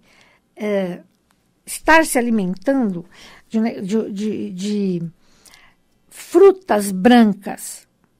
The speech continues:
Por exemplo, a maçã verde, o melão, a banana. A banana é branca por dentro. Sagitário, cravos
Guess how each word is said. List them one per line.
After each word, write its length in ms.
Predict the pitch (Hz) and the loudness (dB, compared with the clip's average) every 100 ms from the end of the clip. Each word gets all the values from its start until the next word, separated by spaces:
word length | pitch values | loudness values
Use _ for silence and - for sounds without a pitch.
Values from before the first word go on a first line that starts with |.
| _ _ _ _ _ | _ _ _ _ _
Por 120 | 233 220 | -2 0
exemplo, 540 | 220 208 277 285 233 | 0 0 0 0 -2
a 40 | |
maçã 400 | 202 220 - 240 | -2 -2 -2 -2
verde, 680 | 233 226 220 208 190 185 202 202 _ _ _ | 0 0 0 0 -4 -8 -10 -12 _ _ _
o 80 | 247 | -8
melão, 920 | 185 190 196 208 208 202 196 190 196 196 _ _ _ _ _ _ _ | -2 0 0 2 0 0 -2 -4 -6 -12 _ _ _ _ _ _ _
a 140 | 202 | -4
banana. 540 | 196 220 214 226 214 | 2 4 4 4 2
A 40 | 202 | 0
banana 320 | 196 220 302 | 0 0 0
é 40 | |
branca 420 | 370 349 359 349 - | -2 0 0 -2 -8
por 160 | 196 | -10
dentro. 560 | 170 - 233 - _ _ _ _ _ _ _ _ _ _ _ _ _ _ _ _ | -12 -14 -14 -18 _ _ _ _ _ _ _ _ _ _ _ _ _ _ _ _
Sagitário, 960 | - 262 262 277 320 240 175 160 156 _ _ _ _ _ _ _ _ _ | 0 0 0 -4 0 0 0 -6 -14 _ _ _ _ _ _ _ _ _
cravos 960 | 226 214 240 269 233 277 277 - - | -4 0 0 0 -2 -4 -4 -8 -12